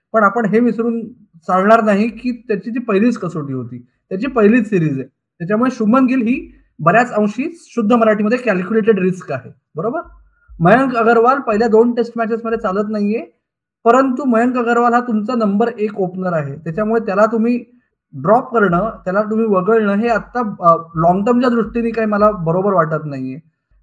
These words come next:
रो-, आणि त्याहून महत्वाचं की तुमचे तीन, चार, पाच कोण आहेत, चेतेश्वर पुजारा, अजिंक्य रहाणे आणि हनुमा विहारी, त्यातला चेतेश्वर पुजारा नीट चालत नाहीये, आपण थोड्या वेळाने बोलू त्याच्यावर. अजिंक्य रहाणेवर त्याच्यामुळे रन स्कोर करत राहण्याचं प्रेशर सर्वात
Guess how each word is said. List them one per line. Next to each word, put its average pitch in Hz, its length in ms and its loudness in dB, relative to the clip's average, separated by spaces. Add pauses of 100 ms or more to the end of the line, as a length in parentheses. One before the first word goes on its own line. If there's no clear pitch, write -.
रो-, 147 180 -6
आणि 233 180 4 (140)
त्याहून 254 300 4
महत्वाचं 202 480 4 (320)
की 220 100 -8
तुमचे 233 220 -2
तीन, 269 320 0
चार, 269 180 2
पाच 254 260 -2
कोण 240 220 -4
आहेत, 139 140 -6
चेतेश्वर 220 680 -4
पुजारा, 185 360 -2 (100)
अजिंक्य 196 440 -2
रहाणे 175 280 -2
आणि 196 180 -4
हनुमा 180 360 -2
विहारी, 143 340 -2
त्यातला 175 540 -6
चेतेश्वर 220 420 2
पुजारा 202 320 2
नीट 196 200 0
चालत 185 300 0
नाहीये, 208 180 -2
आपण 185 280 -2
थोड्या 170 180 0
वेळाने 175 220 2
बोलू 151 240 -2
त्याच्यावर. 147 380 -4 (760)
अजिंक्य 226 380 2
रहाणेवर 233 420 6
त्याच्यामुळे 233 500 2
रन 214 460 2
स्कोर 254 500 0
करत 247 300 2
राहण्याचं 233 320 2
प्रेशर 220 340 -4
सर्वात 220 260 0